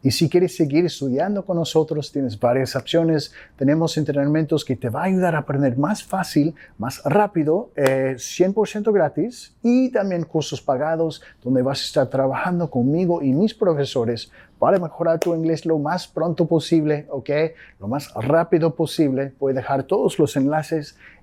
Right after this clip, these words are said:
en el comentario de este video, también pegado en el primer comentario. Ah, como siempre, mil gracias por estar conmigo esta noche y que sigas invirtiendo en ti, que sigas invirtiendo en tu inglés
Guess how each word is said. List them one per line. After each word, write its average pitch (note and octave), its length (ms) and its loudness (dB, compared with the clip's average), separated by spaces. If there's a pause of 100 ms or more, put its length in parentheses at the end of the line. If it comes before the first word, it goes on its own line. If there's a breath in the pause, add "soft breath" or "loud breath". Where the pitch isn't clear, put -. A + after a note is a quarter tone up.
en D#3 320 2
el A#2+ 220 -2
comentario C3 580 2
de C3 140 2
este D#3+ 280 0
video, B2+ 400 -2
también B2+ 380 -2 (100)
pegado C#3 460 2
en A2+ 80 -2
el A2+ 100 -2
primer A#2+ 360 0
comentario. A#2 580 -2 (460 loud breath)
Ah, A#2+ 380 0 (380)
como B2 220 2
siempre, D3 320 2 (160)
mil G#2+ 140 -12
gracias C3 380 -2
por D#3+ 220 0
estar C3 320 -4
conmigo D3+ 640 0
esta G3+ 340 0
noche D#3 540 -2 (220 soft breath)
y B2+ 240 2
que A#2 200 -2
sigas E3+ 760 2
invirtiendo C3 720 -4
en D#3+ 200 0
ti, A#2+ 360 -2
que A#2 160 -4
sigas F3+ 480 0
invirtiendo B2 680 0
en G#3 240 -2
tu F#3 140 -6
inglés C3+ 480 -6